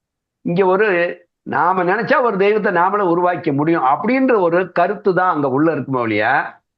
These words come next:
அங்க பக்தி பெருக்குனால வந்து நான் வந்து புதிதாக தெய்வத்தை நான் உருவாக்குறேன் அப்படின்ற மாதிரி ஒரு கோட்பாடு, ஒரு,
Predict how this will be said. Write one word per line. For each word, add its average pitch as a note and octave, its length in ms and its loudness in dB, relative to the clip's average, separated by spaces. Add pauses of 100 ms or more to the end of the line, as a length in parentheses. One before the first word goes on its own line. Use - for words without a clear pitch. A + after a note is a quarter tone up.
(340)
அங்க D3 260 -2
பக்தி D#3 400 -2
பெருக்குனால F#3+ 680 0
வந்து E3+ 220 0
நான் D#3+ 160 2
வந்து D3+ 180 -2
புதிதாக E3+ 520 0
தெய்வத்தை E3 420 0
நான் D3 220 2
உருவாக்குறேன் D3+ 600 0
அப்படின்ற F#3 560 0
மாதிரி F3 260 0
ஒரு D#3 220 -2
கோட்பாடு, E3 680 0
ஒரு, C#3 500 0